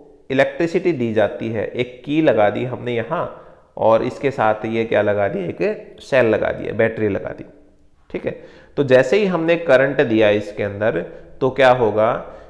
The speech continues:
जो इम्प्योर मेटल है इसके अंदर से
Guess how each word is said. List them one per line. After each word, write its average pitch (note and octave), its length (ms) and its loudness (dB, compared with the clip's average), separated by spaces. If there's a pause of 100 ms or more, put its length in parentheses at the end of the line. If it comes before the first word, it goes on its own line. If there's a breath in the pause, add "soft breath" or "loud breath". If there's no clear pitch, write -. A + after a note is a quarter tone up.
(120)
जो D3 400 2
इम्प्योर E3+ 560 2
मेटल C#3 420 4
है C3 340 2
इसके F3 340 -2
अंदर F#3 260 2
से F#3+ 160 0